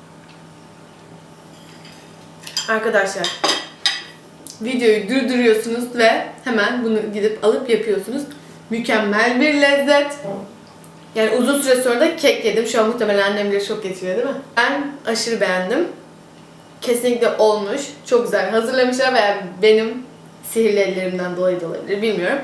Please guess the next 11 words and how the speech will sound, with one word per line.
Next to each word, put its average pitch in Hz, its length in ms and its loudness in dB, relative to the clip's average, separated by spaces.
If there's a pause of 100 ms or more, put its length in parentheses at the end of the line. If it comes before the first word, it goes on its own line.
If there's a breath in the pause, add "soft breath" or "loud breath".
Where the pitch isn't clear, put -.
(100)
Eğer 247 240 2
mutfakta 262 600 0
acemi 240 280 4
olduğunu 240 280 2
düşünenleriniz 226 640 -2
varsa 226 380 0
benim 202 260 -2
gibi 214 280 -2 (400 loud breath)
böyle 233 260 2
küçük - 280 -10
küçük, 240 320 -6